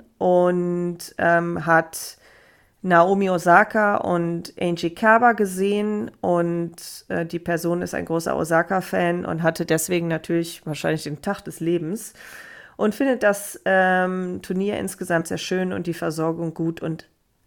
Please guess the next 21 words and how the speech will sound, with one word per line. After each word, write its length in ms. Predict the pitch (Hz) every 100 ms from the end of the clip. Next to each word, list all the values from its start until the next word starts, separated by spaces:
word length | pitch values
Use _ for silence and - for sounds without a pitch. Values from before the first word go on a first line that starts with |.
| _ _ _ _ _ _ -
ähm, 440 | 170 160 160 160 -
abwechslungsreich. 1200 | 170 170 185 - - 151 - - 147 156 233 - - _ _ _ _ _ _ _ _ _ _ -
Ähm, 1080 | 190 185 185 185 180 180 180 180 180 175 - _ _ _ _ _ _ - -
ja, 460 | 185 240 220 -
und 640 | - 175 175 175 - - - - _ _ _ -
das 280 | 185 185 -
sind 200 | 202 208
so 100 | 208
die 140 | 185
Rückmeldungen, 560 | 175 226 208 185 180 180
die 160 | 175
wir 80 | 165
bekommen 500 | 160 156 165 160 165
haben, 540 | 180 180 196 220 262 -
oder 320 | 170 165 156 - -
zumindest 640 | - 160 156 160 165 -
die 60 | 165
ich 100 | 165
jetzt 160 | 160
hier 220 | - 156
habe. 360 | 156 156 175